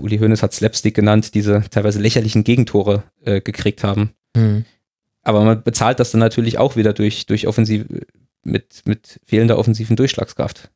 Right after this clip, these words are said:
Speaker 2: Ja, vor allem die Überzahl, die früher häufig geschaffen wurde im, im Mittelfeld,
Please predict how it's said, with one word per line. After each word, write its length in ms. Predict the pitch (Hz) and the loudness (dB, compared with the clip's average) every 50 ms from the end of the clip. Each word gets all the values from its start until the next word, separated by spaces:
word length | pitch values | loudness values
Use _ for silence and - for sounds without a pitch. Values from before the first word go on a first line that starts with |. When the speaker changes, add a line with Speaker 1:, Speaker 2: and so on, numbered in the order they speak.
| _ _ _ - | _ _ _ 0
Speaker 2:
Ja, 220 | 127 117 113 127 139 | 2 2 2 2 0
vor 160 | 135 - 127 | 0 -2 0
allem 220 | 120 123 123 127 - - - - - _ - | 2 2 2 0 0 -6 -18 -20 -20 _ -12
die 60 | 143 | -8
Überzahl, 720 | 139 143 147 156 185 175 156 - - 151 147 147 151 151 147 | -2 0 0 2 4 2 2 2 2 2 4 4 4 4 2
die 400 | 143 131 120 120 123 120 - 117 | 2 0 0 0 0 -2 -2 -6
früher 380 | - - - 139 156 165 156 | -8 -4 0 2 2 4 4
häufig 280 | 143 151 147 143 139 - | 4 2 2 0 -2 -4
geschaffen 460 | - 123 - - 127 - - 135 120 | -4 -2 0 0 0 0 0 0 0
wurde 320 | 120 123 123 123 120 120 117 | 2 2 2 2 2 2 2
im, 260 | 120 117 117 117 110 | 2 2 2 2 0
im 220 | 131 123 113 113 | 0 2 2 2
Mittelfeld, 560 | 113 120 - 117 113 - - 113 107 107 - | 2 2 0 -4 -4 -2 0 0 0 0 -2